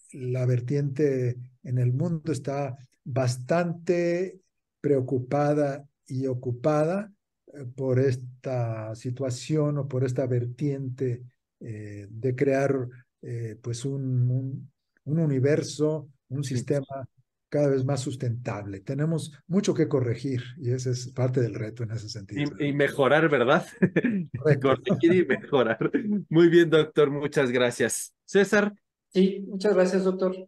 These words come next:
Speaker 3: Yo creo que la siguiente pregunta se va a hilar con lo que nos contestó, doctor Jiménez, eh, en la primera, con los desafíos. Eh, me quedó muy claro, pues, que México, pues, invierte muy poco, ¿no? Hablaba del punto dos del pib,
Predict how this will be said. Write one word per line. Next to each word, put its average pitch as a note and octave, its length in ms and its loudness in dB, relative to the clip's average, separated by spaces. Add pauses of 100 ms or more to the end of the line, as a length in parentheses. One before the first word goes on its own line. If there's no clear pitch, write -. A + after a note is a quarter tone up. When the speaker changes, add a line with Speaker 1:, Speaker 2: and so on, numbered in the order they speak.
(100)
Speaker 3:
Yo F#3 140 -4
creo G#3 140 2
que A3+ 120 0
la G3 100 2
siguiente F#3+ 420 2
pregunta F#3 500 -2
se F#3+ 160 -2
va F3 100 2
a F#3+ 40 4
hilar F#3+ 320 0
con G3+ 120 -8
lo F#3+ 100 -6
que F#3 60 -12
nos E3 200 -12
contestó, D3+ 500 -10
doctor F3+ 580 -6 (140)
Jiménez, F#3+ 420 2 (480)
eh, E3 460 4
en E3 60 -2
la E3 120 -2
primera, F#3+ 640 -2
con F3 80 -10
los D#3 140 -8
desafíos. F#3 520 0 (560)
Eh, E3 300 2
me E3+ 140 -4
quedó F#3 240 2
muy A3 180 2
claro, G3+ 320 2
pues, - 140 -12
que F#3 100 -6
México, E3+ 480 -6
pues, - 160 -18 (440)
invierte F3+ 460 -2
muy F3+ 200 -4
poco, F3+ 260 -2
¿no? D#3+ 100 -2
Hablaba E3+ 320 4
del F3 140 -2
punto F#3 320 -2
dos G3+ 340 0
del F#3 200 -12
pib, - 260 -8